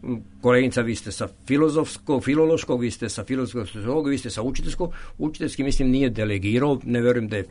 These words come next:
filozofski, ali sve jedno, a, valjda u zavodu znaju ko vredi. Kad komisija završi, vrlo često zbog kratkoće vremena ona i ne vidi konačni tekst. Onda Centralna komisija zavoda gleda po tome tekstu,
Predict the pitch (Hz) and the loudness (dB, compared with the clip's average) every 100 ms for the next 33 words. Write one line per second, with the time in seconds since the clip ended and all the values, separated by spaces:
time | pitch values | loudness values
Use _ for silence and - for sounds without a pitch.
0 | - 123 139 - - 180 170 160 202 170 | -4 2 4 4 2 2 0 0 0 4
1 | 139 113 107 - - - - - 117 110 | 4 2 -2 -10 -16 -16 -16 -8 -4 -2
2 | 113 123 123 117 117 123 113 117 110 104 | 0 2 2 4 4 4 2 0 0 -2
3 | 95 87 - - - - 131 - 170 285 | -4 -6 -12 -16 -20 -4 -2 2 2 4
4 | - 208 127 127 107 - - - - - | 4 4 4 2 0 -4 -6 -12 -16 -20
5 | - - - - - - - - - - | -20 -20 -20 -18 -16 -16 -18 -20 -20 -20
6 | - - - - 262 294 196 - 285 - | -20 -20 -20 -4 0 4 4 4 2 2
7 | 123 117 101 120 - 190 156 123 160 185 | -4 -4 -4 -2 0 0 2 4 2 2
8 | 170 165 170 156 156 160 160 131 131 120 | 2 4 4 4 4 4 0 0 0 -2
9 | 117 98 - - - - - - - - | 0 4 6 4 0 -6 -10 -16 -16 -16
10 | - - - - - - - - - - | -18 -18 -20 -20 -20 -20 -20 -20 -20 -20
11 | - - - - - - - - - 208 | -20 -20 -20 -20 -20 -20 -20 -10 0 2
12 | 262 - 240 254 302 247 - 180 190 - | 4 2 0 2 2 2 2 0 2 2
13 | 151 123 131 196 233 247 - - - 127 | 2 4 2 2 0 -2 -6 -16 -18 -2
14 | 143 220 196 - 131 135 123 101 110 98 | 2 2 0 -2 -2 0 -2 -2 -4 -4
15 | - | -4